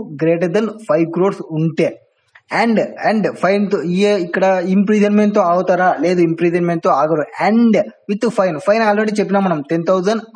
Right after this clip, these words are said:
or tax ఐటీసీ, whichever is higher తీసుకుంటాము. Next ఒకవేళ greater than five crores ఉన్నప్పుడు అట్లా తీసుకున్నాం కదా, less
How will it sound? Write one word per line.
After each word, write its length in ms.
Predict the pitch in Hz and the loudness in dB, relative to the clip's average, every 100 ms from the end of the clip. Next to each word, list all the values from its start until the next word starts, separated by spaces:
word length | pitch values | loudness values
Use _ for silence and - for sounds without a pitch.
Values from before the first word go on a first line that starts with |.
| 156 | -2
or 80 | 185 - | -2 0
tax 160 | 170 185 - - _ - _ _ _ _ _ _ _ - | -2 -2 -6 -10 _ -20 _ _ _ _ _ _ _ -2
ఐటీసీ, 460 | 185 196 214 214 165 | 0 2 0 0 -2
whichever 320 | 170 208 208 240 | 0 0 2 0
is 80 | 240 - | -4 0
higher 220 | 185 208 180 | 2 2 0
తీసుకుంటాము. 420 | 165 147 139 127 - - | -2 -2 -4 -6 -12 -8
Next 260 | 226 240 226 147 | -4 -2 -2 -2
ఒకవేళ 480 | - 226 220 208 151 190 - - _ _ _ - 160 143 | -2 0 2 2 2 0 -2 -10 _ _ _ -20 -16 -4
greater 280 | 160 190 208 | 0 0 0
than 120 | 226 247 254 - | 0 0 -2 -6
five 240 | - 170 175 170 - - | -2 0 -2 -6 -16 -4
crores 320 | 185 240 233 208 | 0 2 2 0
ఉన్నప్పుడు 280 | 196 196 196 | 0 2 0
అట్లా 160 | 160 156 | 0 -4
తీసుకున్నాం 340 | - - 156 139 | -8 -6 -4 0
కదా, 120 | 175 185 156 | -2 0 0
less 160 | 208 | 0